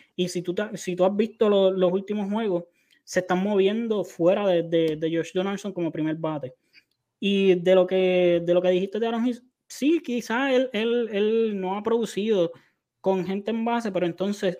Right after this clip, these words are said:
eh, algo bueno que, que, que Aaron Hicks sabe hacer es ver mucho picheo,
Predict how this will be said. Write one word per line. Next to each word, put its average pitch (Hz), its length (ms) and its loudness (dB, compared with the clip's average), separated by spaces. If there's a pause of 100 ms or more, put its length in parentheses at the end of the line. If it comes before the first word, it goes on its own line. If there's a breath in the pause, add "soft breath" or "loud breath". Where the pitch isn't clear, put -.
(140)
eh, 202 160 -12
algo 196 300 6
bueno 240 260 2
que, 214 280 -6 (100)
que, 190 420 2
que 185 200 0
Aaron 180 280 0
Hicks 208 180 -6
sabe 196 180 -2
hacer 196 220 -2
es 196 180 -6
ver 160 140 0
mucho 165 280 -4
picheo, 185 520 0